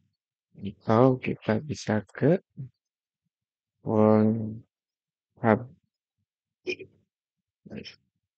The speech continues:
Kita ke phonehub dot com. Namanya.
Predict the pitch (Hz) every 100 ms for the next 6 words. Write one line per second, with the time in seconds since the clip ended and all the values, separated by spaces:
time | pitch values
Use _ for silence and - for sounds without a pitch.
0 | _ _ _ _ _ _ - 82 - -
1 | 80 - - 117 117 - _ _ - 107
2 | 113 110 113 113 113 147 - 110 - -
3 | 110 101 104 104 - _ _ _ _ _
4 | _ _ - 131 101 98 98 101 104 120